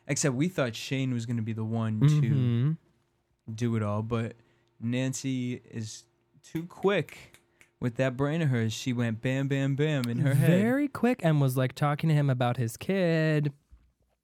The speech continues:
Speaker 2: getting to know him on a personal level, and been like, "Oh, I know where you've been. I've been there before. I was there with Silas."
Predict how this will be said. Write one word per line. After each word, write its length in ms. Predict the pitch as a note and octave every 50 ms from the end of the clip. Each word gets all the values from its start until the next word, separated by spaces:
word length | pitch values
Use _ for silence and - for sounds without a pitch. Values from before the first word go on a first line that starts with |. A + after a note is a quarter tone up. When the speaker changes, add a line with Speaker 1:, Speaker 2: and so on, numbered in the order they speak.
| _ F3
Speaker 2:
getting 260 | D#3+ D#3 C#3+ C3 B2 A#2+
to 120 | - C3+
know 180 | C3+ C#3+ D3 D3
him 140 | C#3 C3+
on 100 | C3 A#2+
a 60 | B2 A#2+
personal 520 | - - A3 A3 G#3+ - - G3 F#3+ F#3
level, 320 | F3+ F3 E3+ D#3+ D#3+ D#3+ D3+
and 120 | D3 D3
been 160 | C3 B2+ B2
like, 180 | B2+ B2 A#2+ B2
"Oh, 160 | C3 B2+ B2+
I 120 | B2+ B2 B2
know 180 | B2+ B2+ B2
where 100 | A#2+ A#2
you've 260 | A#2 A2+ A#2+ A#2+ B2 -
been. 220 | D#3+ D#3+ D#3+ D3+
I've 200 | C3+ B2 A#2+ -
been 160 | - C#3+ C#3+
there 120 | C#3+ C#3 C3+
before. 320 | B2+ C3 B2 - D3 C3+
I 80 | B2 A2+
was 180 | A2 A2+ A#2+ -
there 160 | A#2+ A2+ A2
with 100 | G#2 A2
Silas." 640 | - - D#3+ D#3 D3 C#3+ C#3+ C3+ C3+ C3+ - -